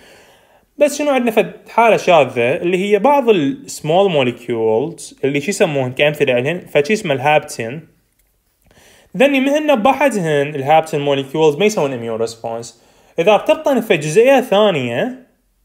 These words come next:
كارير بروتين يصيرون اميونوجينيك، فنجي نباع هنا. <clears throat> هذا الهابتين موليكيولز هسه هو اثناعش طاير بوحده،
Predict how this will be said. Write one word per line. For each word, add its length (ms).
كارير 340
بروتين 760
يصيرون 320
اميونوجينيك، 680
فنجي 300
نباع 340
هنا. 380
<clears throat> 500
هذا 160
الهابتين 640
موليكيولز 440
هسه 200
هو 100
اثناعش 240
طاير 320
بوحده، 440